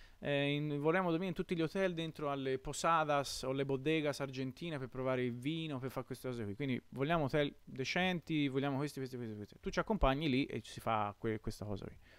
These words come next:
Bene, contentissimo. Capito? <laughs> Sì, è vero. Simone Rossi dice: "Sempre importante sapersi ricucire la roba. Avevo dei kit di,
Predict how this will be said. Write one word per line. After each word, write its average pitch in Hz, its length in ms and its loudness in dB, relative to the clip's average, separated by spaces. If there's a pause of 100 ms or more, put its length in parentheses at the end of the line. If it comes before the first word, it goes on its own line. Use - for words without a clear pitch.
(160)
Bene, 156 380 2
contentissimo. - 640 -6 (1600)
Capito? 131 420 2 (1300)
<laughs> - 640 0 (2000)
Sì, 147 140 6
è 143 80 8
vero. 139 260 10
Simone 165 340 2
Rossi 175 280 4
dice: 139 200 -2
"Sempre 170 280 2
importante 165 520 6
sapersi - 380 0
ricucire 135 380 0
la 131 60 4
roba. 120 280 2
Avevo 147 460 4
dei 135 120 2
kit - 360 -4
di, 131 440 0